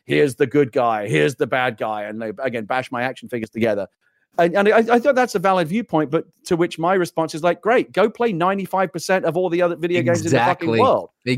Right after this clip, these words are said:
Speaker 1: is,
Speaker 2: Exactly.
Speaker 1: this is something else."
Speaker 2: It's like going into a movie and being mad that you watch a detective movie when there's an action movie next door and there's a cartoon next door to that. Like, yeah, people, that's the thing about The Last of Us right now. And I'm right there with you that, yeah, I under-, I totally understand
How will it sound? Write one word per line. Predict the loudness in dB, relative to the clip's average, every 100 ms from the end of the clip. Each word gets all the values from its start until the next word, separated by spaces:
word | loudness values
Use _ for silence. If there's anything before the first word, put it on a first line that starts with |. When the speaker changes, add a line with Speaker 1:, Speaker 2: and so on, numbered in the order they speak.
| 0
Speaker 1:
is, | 2 2
Speaker 2:
Exactly. | 2 -2 -6 -6 -4
Speaker 1:
this | -2 -4 -4
is | -4
something | -2 -2 0
else." | 0 0 -6 -16 -16 _ _ _ _ _ _ _ _ -6
Speaker 2:
It's | -2
like | 2
going | 2 2
into | 4 4 2
a |
movie | 2 0 0 -2
and | -6
being | -6 -6 -6
mad | -6 -6
that | -8
you | -6
watch | -4 -4 -6
a |
detective | -10 -8 -8 -8 -8
movie | -8 -8 -6
when | -6 -6 -8 -10 -10
there's | -6 -6
an | -4
action | -8 -6 -4
movie | -4 -4
next | -6 -6
door | -4 -2 -2
and | -4
there's | -6
a | -4
cartoon | -4 -4 -4 -4
next | -4 -6
door | -2 0
to | 0
that. | -4 -8
Like, | -10 -10 -6
yeah, | -6 -4
people, | -2 0 0 -2 _ -20 _ _ _ 0
that's | 0 2
the | 2
thing | 4
about | 2
The | 2
Last | -2 -2
of | -4
Us | -4
right | -4
now. | -4
And | -6
I'm | -4 0
right | 0 2
there | 2
with | 2 0
you | -12
that, | -6
yeah, | -2 0
I | 0
under-, | 0 -2
I | -4
totally | -2 0 0 0
understand | -6 -8 -6 -6 -8